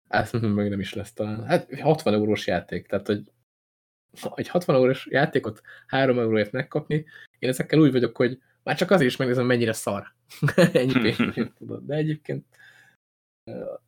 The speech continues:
szerintem ez nem is lett olyan rossz. Tehát, hogy, ahogy mondtam, jobban sikerült, ö, mint az első rész megjelenéskor. Meg ugye hát nyilván azért akciózzák le ennyire, mert jön ez a Warlords of New York D L C,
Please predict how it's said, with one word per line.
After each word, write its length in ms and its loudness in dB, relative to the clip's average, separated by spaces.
szerintem 340 -2
ez 60 2
nem 100 0
is 120 -2
lett 240 -4
olyan 120 -2
rossz. 320 -8
Tehát, 180 -10
hogy, 160 -8
ahogy 200 0
mondtam, 220 -2
jobban 300 4
sikerült, 580 -2
ö, 120 -2
mint 240 -6
az 120 -8
első 420 -6
rész 400 -12
megjelenéskor. 1160 -6
Meg 120 4
ugye 160 8
hát 120 4
nyilván 220 4
azért 220 4
akciózzák 640 -2
le 80 0
ennyire, 280 -2
mert 220 -6
jön 140 -2
ez 140 -4
a 320 -2
Warlords 380 2
of 140 -2
New 120 -2
York 360 -2
D 60 -6
L 240 0
C, 160 -6